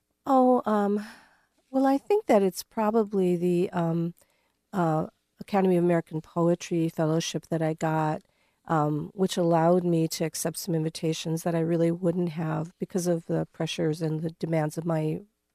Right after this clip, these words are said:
like, real job, you know? And so it's sometimes hard to say yes because there are expenses involved in going out, just, you know, driving, staying in hotels,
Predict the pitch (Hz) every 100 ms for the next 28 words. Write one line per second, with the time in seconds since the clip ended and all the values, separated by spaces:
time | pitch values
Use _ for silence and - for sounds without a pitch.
0 | - 160 156 - 202 220 156 147 165 -
1 | 160 151 156 165 _ _ _ _ - 180
2 | 165 - 170 160 160 160 - 180 - 180
3 | 175 170 156 - - 165 165 156 - 175
4 | 165 160 160 - 170 - 175 160 - 170
5 | 156 - 165 160 - 170 165 160 156 156
6 | 160 156 160 156 156 156 160 160 151 -
7 | _ _ _ _ - - - 170 165 156
8 | 180 202 190 185 170 165 - 170 165 165
9 | 165 - 185 170 170 165 160 165 -